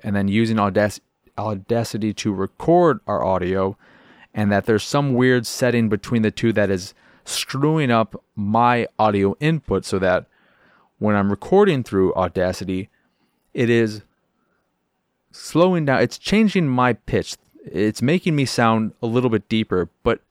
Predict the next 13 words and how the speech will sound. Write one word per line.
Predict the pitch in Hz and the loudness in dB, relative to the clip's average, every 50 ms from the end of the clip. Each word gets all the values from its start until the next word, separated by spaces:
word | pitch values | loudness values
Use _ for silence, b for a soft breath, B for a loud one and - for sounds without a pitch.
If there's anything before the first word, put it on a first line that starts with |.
| _ _ _ _ _ | _ _ _ _ _
that's | - 107 101 120 131 151 156 - - - - | -18 -4 0 4 4 4 2 0 -8 -12 -6
not | - 110 110 113 120 - | -2 0 2 2 0 0
the | - 104 | -2 -4
real | 95 90 98 120 147 170 | -2 -2 0 0 0 0
problem. | - - 185 180 170 | 0 -2 -2 0 0
The | 135 107 | -2 -2
problem | - - 151 165 165 165 151 123 110 | -2 0 0 2 2 2 0 2 2
is | 104 104 101 98 - b b b b b b b _ - | 2 0 0 -2 -6 b b b b b b b _ -4
the | 110 104 101 90 | -2 -2 0 0
duration | 101 95 90 87 90 95 113 120 - - 202 208 240 b b b b _ _ - | 0 0 0 2 0 0 0 -2 -2 -2 0 0 -2 b b b b _ _ -8
of | 104 98 | -6 -4
my | 90 90 85 85 90 101 | -2 -2 0 0 0 0
recording | 120 143 170 156 - - 180 180 190 202 208 214 214 208 | 0 0 -2 -6 -2 2 2 2 2 2 0 -2 -2 -4